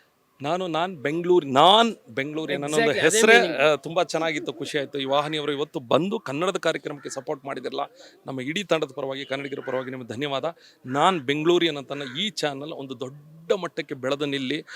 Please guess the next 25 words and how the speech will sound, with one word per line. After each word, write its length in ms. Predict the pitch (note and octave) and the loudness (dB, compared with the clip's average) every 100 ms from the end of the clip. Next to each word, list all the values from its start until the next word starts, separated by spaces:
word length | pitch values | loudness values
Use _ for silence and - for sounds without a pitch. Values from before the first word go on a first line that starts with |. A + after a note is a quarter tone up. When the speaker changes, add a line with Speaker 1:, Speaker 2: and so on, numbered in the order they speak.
| - - | -16 -10
Speaker 1:
ಮುಂದಿನ 340 | C3 F3 F#3 | -6 -2 0
ಬಾರಿ 260 | E3 D#3 D3+ | 0 0 -2
ಕನ್ನಡ 240 | - D3+ | -4 0
ಕುಣಿತ 340 | D#3+ D#3 D3 C#3+ | 0 0 -4 -2
ಅಂತ 160 | C3 | -4
ಏನಾದ್ರು 280 | C#3+ C#3+ B2+ | -4 -4 -4
ಮಾಡಿದಾಗ 500 | A#2+ D3+ G#3 G3 D#3 F#3 E3+ - - - | -2 2 6 6 6 4 2 -8 -16 -10
ಇಡೀ 200 | D#3 G#3+ | -2 2
ನಿಮ್ 260 | G3 F#3+ A#3 | 6 6 8
ಚಾನಲ್ 380 | A3 A3+ A3 | 10 12 10
ಅವರೇ 140 | G#3 A3+ | 10 8
ಐನೂರು 340 | E3+ G3+ B3 | 8 6 4
ಜನ 180 | F#3 G3 | 6 6
ನಮ್ಮ 220 | G#3+ E3+ F3 | 6 2 0
ಆ 380 | D#3 C#3 C#3+ C#3 | -2 -4 -6 -4
ಕಾರ್ಯಕ್ರಮದಲ್ಲಿ 640 | D#3+ E3+ - D#3+ C#3+ C#3 | 0 0 0 -4 -4 -6
ಇರ್ಲಿ 180 | D3+ D#3 | -6 -6
ಅಂತ 80 | C#3+ | -4
Speaker 2:
ಸರಿ 80 | |
ಸರ್, 40 | C#3 | 0
Speaker 1:
ಭಾಗವಹಿಸ್ತೇನೆ. 420 | D3+ D#3 - F3 | 2 0 -4 -4
Speaker 2:
thank 140 | D#3 | -4
you. 120 | C3+ - | -4 -2
Speaker 1:
ನಮ್ಮ 40 | |
ಕನ್ನಡಿಗರೆಲ್ಲರೂ 680 | D#3 F#3+ F#3 E3 D#3+ G3+ | 0 2 2 2 0 -2